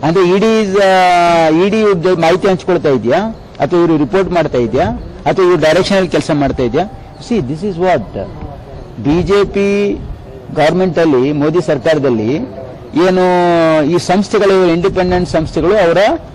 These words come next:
ಒಂದು ಕೈಗೊಂಬೆಯಾಗಿ ಕೆಲಸ ಮಾಡ್ತಾ ಇದೀವಿ ಅನ್ನೋದಕ್ಕೆ ಇದು ಪ್ರಹ್ಲಾದ್ ಜೋಶಿ ಅವರ ಹೇಳಿಕೆನೇ ಸಾಕ್ಷಿ. ಇದು ಅವರೊಬ್ಬ ಈ ರಾಜ್ಯದ ಘನತೆವೆತ್ತ ಸಚಿವರಿದ್ದಾರೆ,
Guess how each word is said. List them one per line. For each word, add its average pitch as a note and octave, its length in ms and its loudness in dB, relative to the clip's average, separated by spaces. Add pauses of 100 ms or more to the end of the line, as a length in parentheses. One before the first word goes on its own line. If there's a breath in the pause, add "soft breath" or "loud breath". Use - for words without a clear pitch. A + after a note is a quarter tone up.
(100)
ಒಂದು F3 160 0
ಕೈಗೊಂಬೆಯಾಗಿ G3+ 520 0
ಕೆಲಸ D#3 260 -2
ಮಾಡ್ತಾ E3 340 0
ಇದೀವಿ D#3 260 0
ಅನ್ನೋದಕ್ಕೆ D3 340 -2
ಇದು G3 180 2
ಪ್ರಹ್ಲಾದ್ D#3 440 0
ಜೋಶಿ E3 300 -2
ಅವರ D#3+ 120 2
ಹೇಳಿಕೆನೇ E3 680 -2 (100)
ಸಾಕ್ಷಿ. - 320 -6 (260)
ಇದು E3 500 0
ಅವರೊಬ್ಬ C#3+ 640 0
ಈ D#3 280 2
ರಾಜ್ಯದ C3+ 560 0
ಘನತೆವೆತ್ತ B2+ 540 -2
ಸಚಿವರಿದ್ದಾರೆ, G2+ 960 -6